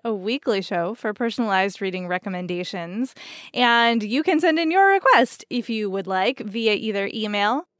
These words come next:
get booked at book riot dot com, or you can drop it in the form that's at the bottom of the show notes on the site for every episode. And you can send in a request for you, for your book club, for a friend or a relative, really whatever.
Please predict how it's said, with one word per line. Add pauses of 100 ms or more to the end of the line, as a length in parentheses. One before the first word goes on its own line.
(120)
get
booked
at
book
riot
dot
com, (140)
or
you
can
drop
it
in
the
form
that's
at
the
bottom
of
the
show
notes
on
the
site
for
every
episode. (160)
And
you
can
send
in
a
request
for
you,
for
your
book
club,
for
a
friend
or
a
relative,
really
whatever.